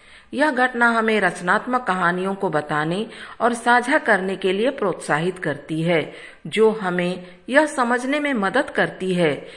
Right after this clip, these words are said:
कि हम एक ऐसी कहानी का हिस्सा है जो खुद से बड़ी है और भविष्य को आशा के साथ आगे देख सकती है, अगर हम वास्तव में एक दूसरे को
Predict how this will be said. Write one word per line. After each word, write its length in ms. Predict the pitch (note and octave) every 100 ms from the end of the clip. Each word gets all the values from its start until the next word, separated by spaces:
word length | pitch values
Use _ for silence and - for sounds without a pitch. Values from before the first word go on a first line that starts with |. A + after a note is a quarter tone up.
| - -
कि 160 | A3
हम 240 | G#3+ G#3 G3+
एक 280 | G3+ G3+ G3+
ऐसी 380 | F3 F#3 D4
कहानी 460 | C#4 G3 E3 E3 A#3+
का 140 | C4+
हिस्सा 440 | F#3 C#3+ C#3+ - G#3
है 320 | A3 A#3+ C4+ - - -
जो 200 | A3 B3+
खुद 280 | B3+ D4+ D4+
से 240 | - G#3
बड़ी 400 | E3 D3+ D#3+ A3+
है 260 | E3+ B2+ - - -
और 200 | - F3+
भविष्य 560 | F3 E3+ B3 C4 - G#3
को 220 | - F#3
आशा 480 | - E3+ E3 - F#3
के 200 | E3+ C3+
साथ 280 | - G#3 A3+ - -
आगे 300 | F3+ G#3+ A#3
देख 300 | D#3+ D#3+ D#3
सकती 460 | - C3+ - F3+ F3
है, 280 | D3 - - - - -
अगर 280 | A#3 C4 D4+
हम 200 | D4+ C4+
वास्तव 460 | G#3 G#3+ A3 C#4
में 120 | C4 A#3+
एक 380 | D#3 F#3+ F#3
दूसरे 380 | D#3+ A3+ - F3+
को 380 | C#3+ F3+ B3+ -